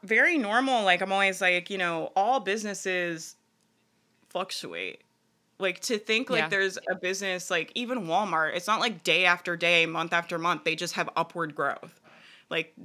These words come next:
Speaker 1: that's not
Speaker 2: Mm-hmm.
Speaker 1: how business
Speaker 2: <laughs> Yeah,
Speaker 1: works.
Speaker 2: true.
Speaker 1: It's like you have good months and bad months, you have ups and downs, you have good years, bad years. Like, it's normal for business to fluctuate.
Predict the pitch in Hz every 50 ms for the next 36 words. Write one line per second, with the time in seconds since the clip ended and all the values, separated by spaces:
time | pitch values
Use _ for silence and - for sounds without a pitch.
0 | 170 - - 185 190 185 226 208 208 202 151 151 196 196 - - 170 180 170 170
1 | 170 202 185 175 156 156 175 180 156 113 98 - - - 151 156 180 185 180 190
2 | 196 233 214 208 190 - 185 185 190 196 196 196 196 - 196 185 175 170 160 170
3 | 170 175 170 165 165 165 - 196 190 202 185 180 180 180 - 170 165 - - 180
4 | 175 170 156 156 156 160 160 165 165 160 160 175 170 170 170 170 170 165 165 165
5 | 160 160 160 160 160 160 165 160 156 160 156 160 - 170 160 - - 180 180 -
6 | 170 170 165 175 185 196 202 202 202 - 180 165 147 156 165 170 170 170 165 156
7 | 160 - - 147 - - - - - - - - 185 202 214 226 247 262 247 -